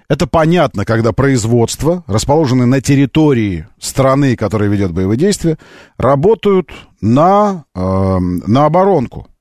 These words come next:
Это, это понятно. Ну, в смысле, есть предприятия, э, выпускающие самолеты. Начинается война. Предприятие выпускает самолеты для армии. Это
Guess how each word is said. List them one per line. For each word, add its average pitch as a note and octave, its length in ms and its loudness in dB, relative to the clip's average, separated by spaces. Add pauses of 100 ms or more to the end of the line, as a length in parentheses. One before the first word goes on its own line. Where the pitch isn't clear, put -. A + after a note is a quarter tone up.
(140)
Это, C#3+ 360 0
это C#3 220 0
понятно. D#3+ 680 -2 (400)
Ну, D#3 120 -2
в B2 40 -4
смысле, B2 520 0 (340)
есть C3+ 280 0
предприятия, C3 760 0 (680)
э, - 60 -6 (320)
выпускающие D3 960 0 (320)
самолеты. A2+ 680 -2 (340)
Начинается A2 680 -4
война. F3+ 540 0 (100)
Предприятие G2+ 500 -2
выпускает C#3 460 0
самолеты C#3 760 0 (220)
для G#2+ 280 0
армии. D#2+ 460 -6
Это C3+ 400 0